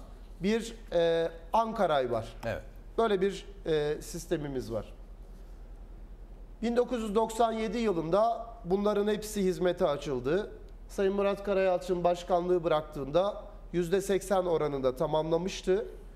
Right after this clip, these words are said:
Speaker 1: Geriye kalanı da Melih Bey döneminde tamamlandı ve bin dokuz yüz doksan yedi yılında metrolar açıldı. Ee, Melih Gökçek bin dokuz yüz doksan dört yılından bu yana Ankara Büyükşehir Belediye Başkanı.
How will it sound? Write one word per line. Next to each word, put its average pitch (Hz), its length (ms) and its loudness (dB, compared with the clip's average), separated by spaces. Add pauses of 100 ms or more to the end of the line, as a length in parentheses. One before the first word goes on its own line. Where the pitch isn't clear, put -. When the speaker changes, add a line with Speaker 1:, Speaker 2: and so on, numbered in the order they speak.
(260)
Speaker 1:
Geriye 214 340 2
kalanı 185 360 2
da 165 300 4
Melih 190 300 2
Bey 156 180 2
döneminde 135 440 0
tamamlandı 170 640 2
ve 196 140 2
bin 190 120 0
dokuz 180 200 0
yüz 156 60 -2
doksan 180 320 2
yedi 165 360 0 (260)
yılında 165 400 2
metrolar 190 520 0
açıldı. 123 460 -4 (1600)
Ee, 151 520 -2 (560)
Melih 220 380 0
Gökçek 254 460 -2
bin 208 80 -2
dokuz 214 220 -2
yüz 185 80 -8
doksan 214 440 0
dört 233 240 2
yılından 160 480 0
bu 196 80 0
yana 170 400 2 (360)
Ankara 185 440 2
Büyükşehir 165 460 -4
Belediye 117 360 2
Başkanı. 98 400 -6